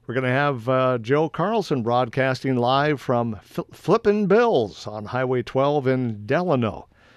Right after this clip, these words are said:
We'll find out what's going on in, uh, that area when we bring on, uh, Flippin' Bills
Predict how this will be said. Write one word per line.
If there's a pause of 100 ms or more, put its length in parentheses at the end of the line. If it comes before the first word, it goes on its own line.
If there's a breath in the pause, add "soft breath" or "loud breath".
(400 soft breath)
We'll
find
out
what's
going
on
in,
uh,
that
area (540 soft breath)
when
we
bring
on,
uh,
Flippin'
Bills